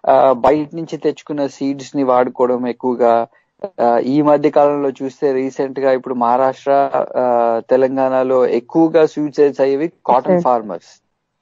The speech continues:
Speaker 2: Correct. Hmm.
Speaker 1: ఆ, ఆ cotton farmers వాడే విత్తనాలు,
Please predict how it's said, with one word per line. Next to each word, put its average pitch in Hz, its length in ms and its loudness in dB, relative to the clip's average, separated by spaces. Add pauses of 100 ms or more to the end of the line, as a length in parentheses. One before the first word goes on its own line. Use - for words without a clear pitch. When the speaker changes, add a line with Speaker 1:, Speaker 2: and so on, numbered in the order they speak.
(140)
Speaker 2:
Correct. 185 440 -4
Hmm. 180 260 4
Speaker 1:
ఆ, 127 360 2 (160)
ఆ 139 180 4
cotton 160 480 -4
farmers 165 480 -6
వాడే 156 380 0
విత్తనాలు, 151 640 -4